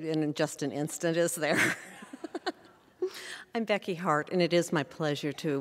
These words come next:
welcome everybody here on, on behalf of the Detroit Institute of Arts and Friends of Modern and Contemporary Art. It has been a wonderful series.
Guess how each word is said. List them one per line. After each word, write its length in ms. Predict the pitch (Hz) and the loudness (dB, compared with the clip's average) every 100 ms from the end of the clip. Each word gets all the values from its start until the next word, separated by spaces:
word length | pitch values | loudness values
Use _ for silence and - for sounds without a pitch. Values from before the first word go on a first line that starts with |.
| 139 | 4
welcome 380 | 160 147 170 151 | 6 6 4 2
everybody 440 | 139 147 139 135 | 2 0 0 0
here 460 | 131 143 139 135 - | 0 2 4 4 2
on, 180 | 151 139 - - | 0 0 -4 0
on 220 | 160 151 | 4 4
behalf 400 | 147 147 160 160 | 2 2 2 2
of 80 | 165 | 2
the 80 | 165 | 2
Detroit 440 | 156 - 180 165 | 0 0 2 4
Institute 520 | 160 160 - 156 175 | 2 0 -6 -6 -4
of 140 | 160 156 | -2 0
Arts 460 | 151 151 151 - - - - - | 0 0 -2 -6 -8 -12 -8 2
and 260 | 185 170 | 4 4
Friends 400 | - 185 165 160 | 2 2 2 2
of 100 | 143 | -2
Modern 340 | 147 143 143 139 | 0 0 0 -2
and 140 | 127 | -2
Contemporary 640 | 139 127 139 127 131 127 | -4 -2 -4 -4 -4 -2
Art. 400 | 123 127 123 - - _ - - - | -2 -2 -6 -12 -16 _ -20 -20 -8
It 100 | 170 | -4
has 320 | 165 196 214 - | 2 4 4 4
been 260 | 190 175 | 6 6
a 100 | 160 | 4
wonderful 480 | 147 143 165 175 175 | 2 2 2 2 -2
series. 800 | - - 156 151 156 156 - | -2 0 2 2 2 0 -4